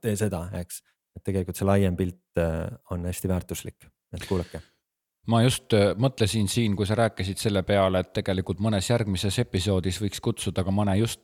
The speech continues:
Speaker 2: noorema põlvkonna digiturundaja, sellepärast et nende põlvkondade vahel on, on hoiakute vahe ja tegelikult on nad mõlemad väga kasulikud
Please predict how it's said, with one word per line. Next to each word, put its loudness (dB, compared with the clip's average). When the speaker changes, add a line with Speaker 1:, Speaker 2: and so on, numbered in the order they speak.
Speaker 2:
noorema 2
põlvkonna 0
digiturundaja, -2
sellepärast -6
et -8
nende 0
põlvkondade 0
vahel 0
on, -2
on 0
hoiakute 0
vahe 0
ja 0
tegelikult -4
on -2
nad -4
mõlemad -2
väga -2
kasulikud -4